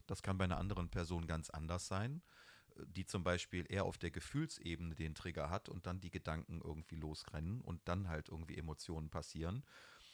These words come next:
Und da das ja eigentlich unter der Wasseroberfläche passiert, ist halt immer, wenn die Emotionen über die Wasser-, also wenn die richtig heftig sind, dann kommen die halt über die Wasseroberfläche und dann sehe ich auf einmal ein Verhalten. Oder ich sehe auf einmal, wie die andere Person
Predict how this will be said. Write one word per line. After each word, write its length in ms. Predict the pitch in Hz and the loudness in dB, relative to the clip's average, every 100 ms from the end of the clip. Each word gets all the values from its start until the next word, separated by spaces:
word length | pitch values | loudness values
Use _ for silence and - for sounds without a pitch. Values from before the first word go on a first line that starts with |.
| - - | -6 2
Und 180 | 92 | 6
da 120 | 90 101 | 8 8
das 180 | 98 | 6
ja 100 | 92 82 | 4 4
eigentlich 300 | 92 98 - | 4 2 2
unter 220 | 151 120 | 2 4
der 140 | 87 | 4
Wasseroberfläche 720 | 101 - - 78 78 85 - 85 | 4 2 0 0 0 -2 -4 -2
passiert, 480 | 85 - 95 110 | -2 0 0 0
ist 180 | - - - | -2 -4 -2
halt 160 | 87 | 0
immer, 240 | 101 107 92 | 4 4 4
wenn 120 | 87 | 0
die 140 | 87 | 0
Emotionen 760 | 90 85 - - 120 127 110 87 _ _ _ - | 2 2 2 2 4 6 4 2 _ _ _ 0
über 380 | 165 - 92 | 2 6 4
die 180 | 82 85 | 4 0
Wasser-, 220 | 90 - | 0 0
also 200 | 92 87 | 0 0
wenn 120 | 85 85 | 0 2
die 120 | 82 | 0
richtig 460 | 101 110 - 95 | 0 -2 0 4
heftig 340 | 113 - 90 - | 4 4 -2 2
sind, 300 | 87 107 - - - - - | 2 2 -2 -12 -16 -16 4
dann 160 | 101 95 | 6 8
kommen 200 | 117 110 | 8 10
die 100 | 98 | 8
halt 160 | 92 | 8
über 280 | - 117 95 | 6 8 8
die 140 | 80 | 8
Wasseroberfläche 800 | 78 - 80 80 82 - 87 - 95 | 2 4 2 4 2 2 0 2 2
und 160 | 101 | 4
dann 140 | 101 - | 4 2
sehe 300 | 92 87 101 | 0 4 4
ich 180 | 87 - | 4 2
auf 180 | 80 - | 0 2
einmal 260 | 82 82 | 2 4
ein 140 | 78 80 | 2 2
Verhalten. 560 | - 80 82 - 71 - - - - - - | 6 8 8 8 0 -4 -14 -20 -20 -20 -2
Oder 180 | - 87 | 4 6
ich 100 | 85 | 6
sehe 240 | 90 92 87 | 6 8 8
auf 160 | - | 6
einmal, 280 | 82 80 78 | 4 4 4
wie 60 | 76 | 2
die 140 | 71 | 0
andere 220 | 78 78 | 2 2
Person 520 | - 82 80 80 78 | 4 2 4 4 2